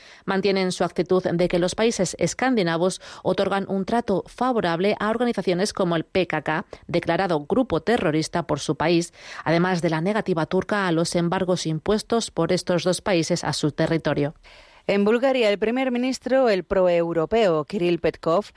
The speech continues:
Speaker 2: ha presentado su dimisión tras haber perdido la semana pasada una moción de censura presentada por la oposición conservadora,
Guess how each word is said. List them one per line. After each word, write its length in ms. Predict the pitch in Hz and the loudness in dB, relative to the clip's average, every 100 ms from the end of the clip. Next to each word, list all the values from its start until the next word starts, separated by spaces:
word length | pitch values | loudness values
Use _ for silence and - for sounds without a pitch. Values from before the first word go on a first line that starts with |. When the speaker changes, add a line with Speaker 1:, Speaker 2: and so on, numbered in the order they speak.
| - - - | -20 -20 -8
Speaker 2:
ha 100 | 175 | -4
presentado 480 | 202 233 247 240 285 | -2 0 2 2 0
su 160 | - 226 | 0 0
dimisión 680 | 196 160 156 - 190 226 - | 2 0 -2 0 2 0 -2
tras 300 | 147 147 175 | -2 -2 -2
haber 220 | 175 262 | 0 0
perdido 640 | - 208 180 180 233 165 | 0 0 0 -2 -2 -2
la 120 | 143 | -4
semana 400 | 147 165 180 175 | -2 0 0 0
pasada 420 | 170 160 170 160 170 | -2 -2 0 0 2
una 220 | 175 165 | 0 -2
moción 500 | 160 156 - 208 233 | -2 -6 0 0 2
de 100 | 247 | 0
censura 600 | 233 208 - 190 170 175 | 0 -2 0 0 2 0
presentada 640 | 165 143 147 147 160 156 | -2 -6 -4 -2 0 0
por 280 | - 147 147 | -2 -2 -2
la 140 | 147 | -2
oposición 640 | 147 160 160 156 - 180 | -2 -2 0 -2 0 0
conservadora, 760 | 151 151 190 185 165 151 156 | 0 0 0 0 0 0 0